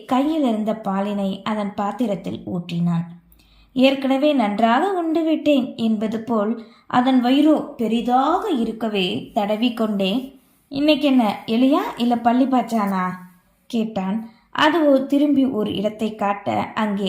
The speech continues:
அரைகுறையாக தின்று போட்ட எலி ஒன்று கிடக்கவே, "ஓ, அதனாலதான் இவ்வளோ நேரம் ஆளை காணோமா? அது சரிதான்" என்க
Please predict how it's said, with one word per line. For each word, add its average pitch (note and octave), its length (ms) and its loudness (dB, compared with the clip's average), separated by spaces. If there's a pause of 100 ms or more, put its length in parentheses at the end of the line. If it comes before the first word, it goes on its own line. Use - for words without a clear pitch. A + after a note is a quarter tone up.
(140)
அரைகுறையாக C4 680 2
தின்று A#3 420 2
போட்ட A3 300 -6 (640)
எலி C#4+ 300 4
ஒன்று A3+ 320 0
கிடக்கவே, A3 560 -2 (160)
"ஓ, G#3 140 -4 (420)
அதனாலதான் C4 600 4
இவ்வளோ A#3+ 160 0
நேரம் C4 240 6
ஆளை A3 220 4
காணோமா? G3 500 0 (680)
அது B3 380 2
சரிதான்" F#3 520 -4 (540)
என்க D4 280 2